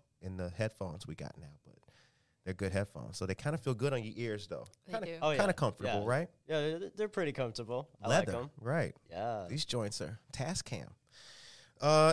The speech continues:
Speaker 1: it's Good Morning Aurora, the second largest city's first news podcast. Sally Bice, Gloria Gerardo, Michelle Gums. Good morning, A-Town, and happy Wednesday to you as well. We got the crew here coming up doing things. I got Monica. Monica, how you feeling?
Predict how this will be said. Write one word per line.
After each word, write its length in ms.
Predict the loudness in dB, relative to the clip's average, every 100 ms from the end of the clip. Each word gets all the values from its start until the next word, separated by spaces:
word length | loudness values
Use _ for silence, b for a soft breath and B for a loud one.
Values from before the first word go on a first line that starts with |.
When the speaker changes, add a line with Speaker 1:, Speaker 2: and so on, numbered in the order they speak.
| 6
Speaker 1:
it's 300 | 2 4 2
Good 180 | 4 6
Morning 320 | 6 6 4
Aurora, 380 | 4 4 4 4
the 40 |
second 260 | 4 4 4
largest 180 | 4
city's 160 | 2 0
first 180 | -2 2
news 220 | 2 2
podcast. 420 | 4 2 2 -2
Sally 260 | 2 2 2
Bice, 340 | 4 4 4
Gloria 320 | 0 0 2 2
Gerardo, 520 | 4 6 6 4 2
Michelle 380 | 2 2 4 2
Gums. 560 | 4 4 6 4 0
Good 140 | 0 0
morning, 260 | 2 2 0
A-Town, 440 | -2 -2 -2 -2
and 80 | -2
happy 320 | -2 -2 -2
Wednesday 460 | 0 0 0 -2 -2
to 180 | -2 -6
you 320 | 0 0 2
as 200 | -2 -4
well. 440 | -2 2 4 4 2
We 180 | -2 -4
got 400 | 0 0 0 -6
the 80 | -12
crew 400 | -6 -2 -2 -2
here 420 | -4 -4 -4 -6 _ _ _ _ -6
coming 280 | 0 2 4
up 160 | 2
doing 220 | 2 2 2
things. 360 | 2 2 2
I 80 | 0
got 260 | 4 4 4
Monica. 560 | 4 4 4 0 0 -2
Monica, 280 | -4 0 2
how 20 |
you 80 | 2
feeling? 320 | 2 0